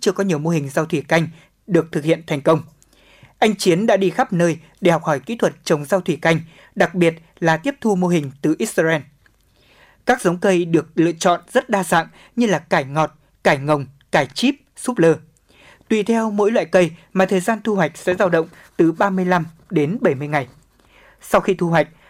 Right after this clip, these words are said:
rau sẽ được chuyển đến nhà xưởng để sơ chế theo quy trình khép kín, bảo đảm an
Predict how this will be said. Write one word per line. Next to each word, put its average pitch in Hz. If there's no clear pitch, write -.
rau 180
sẽ 185
được 196
chuyển 156
đến 156
nhà 170
xưởng 156
để 160
sơ 190
chế 175
theo 214
quy 165
trình 139
khép -
kín, 185
bảo 170
đảm 160
an 214